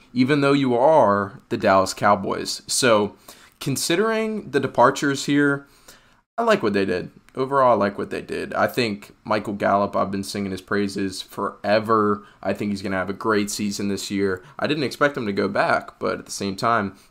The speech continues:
didn't expect them to trade Amari Cooper. But, yeah, I like that move. Um, I also, James Washington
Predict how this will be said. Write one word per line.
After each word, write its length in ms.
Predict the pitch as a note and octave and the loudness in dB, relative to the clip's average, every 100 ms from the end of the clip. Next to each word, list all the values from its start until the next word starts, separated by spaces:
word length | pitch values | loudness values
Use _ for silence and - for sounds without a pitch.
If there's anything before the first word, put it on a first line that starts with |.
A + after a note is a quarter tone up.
| - | -6
didn't 160 | A2 | -4
expect 340 | G2 - G#2 G2+ | -2 0 -2 0
them 120 | G2 | -2
to 120 | F#2+ | -2
trade 220 | F#2+ G2+ F#2 | -2 -2 0
Amari 240 | F#2+ F#2 | -2 -2
Cooper. 420 | - C#3+ - - - - _ _ | 0 0 0 -4 -12 -20 _ _
But, 340 | A2+ G#2+ F#2+ - _ - - - | 4 6 6 -2 _ -20 -20 2
yeah, 140 | C3 B2+ | 8 8
I 20 | |
like 220 | A#2 A2+ | 8 6
that 160 | A2+ A2 | 4 4
move. 560 | G#2+ G#2+ G#2 G#2 - - _ - | 2 0 -2 -4 -12 -18 _ -2
Um, 560 | G2 F#2+ F#2+ F#2 - - | -2 -2 -4 -6 -10 2
I 140 | A2+ | 8
also, 520 | C3 F3+ D#3 B2+ D#3 - _ - | 8 8 6 4 2 -8 _ -2
James 260 | D3 D#3+ | 0 2
Washington 760 | B2+ - - C#3 D3 D3 C#3+ | 6 6 6 -4 -2 -2 -4